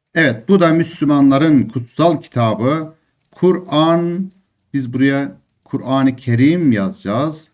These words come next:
Kitabımızın sıfatını da yazıyoruz. Kur'an-ı Kerim kitabımdır şeklinde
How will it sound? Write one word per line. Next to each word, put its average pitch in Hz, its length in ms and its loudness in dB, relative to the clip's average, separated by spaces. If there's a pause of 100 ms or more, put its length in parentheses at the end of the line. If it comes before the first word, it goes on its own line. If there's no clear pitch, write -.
(140)
Kitabımızın 104 640 -4
sıfatını 107 560 -10
da 92 60 -6
yazıyoruz. 131 680 -4 (580)
Kur'an-ı 143 380 2
Kerim 160 540 0
kitabımdır 120 880 0 (3000)
şeklinde 117 880 -2